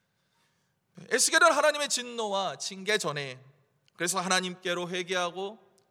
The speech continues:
돌이켜야 한다라는 말씀을 끊임없이 선포했던 자였습니다. 온갖 핍박, 거짓 선지자들의 방해, 남유다 사람들의 무심함, 강팍함에도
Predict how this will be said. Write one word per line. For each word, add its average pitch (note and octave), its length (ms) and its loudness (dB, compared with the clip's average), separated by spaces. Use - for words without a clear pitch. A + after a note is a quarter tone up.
돌이켜야 G3 720 0
한다라는 G3 760 0
말씀을 F3+ 680 -6
끊임없이 A#3 880 -6
선포했던 A#3+ 680 -6
자였습니다. F3 580 -2
온갖 E3+ 460 0
핍박, - 1200 -6
거짓 F3+ 300 2
선지자들의 F3+ 580 4
방해, F#3 560 2
남유다 A#3 400 2
사람들의 A3 500 -2
무심함, D#3 1000 -4
강팍함에도 G3+ 1500 -4